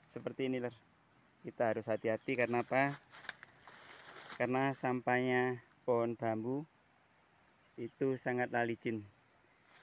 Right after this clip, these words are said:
Kita harus ekstra hati-hati. Nanti saya harus berjalan seperti ini, <laughs> naik turun gunung. Tujuannya untuk apa? Tujuan saya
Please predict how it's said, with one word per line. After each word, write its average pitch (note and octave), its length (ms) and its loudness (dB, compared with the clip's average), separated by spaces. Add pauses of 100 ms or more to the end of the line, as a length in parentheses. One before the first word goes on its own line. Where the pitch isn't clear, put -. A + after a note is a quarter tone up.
Kita B2 320 -2
harus B2 480 -2 (400)
ekstra B2+ 320 -4
hati-hati. A2 640 -4 (1900)
Nanti B2 320 -4
saya A#2 480 -2
harus A2+ 560 -4 (1500)
berjalan A#2 400 -2
seperti A#2 400 -4
ini, A2+ 160 -2 (560)
<laughs> - 560 -18
naik C#3 320 2 (400)
turun C3+ 320 4
gunung. A#2+ 400 0 (800)
Tujuannya D#3 800 4
untuk D3 160 0
apa? D#3 400 0 (320)
Tujuan C3 320 2
saya C3+ 240 4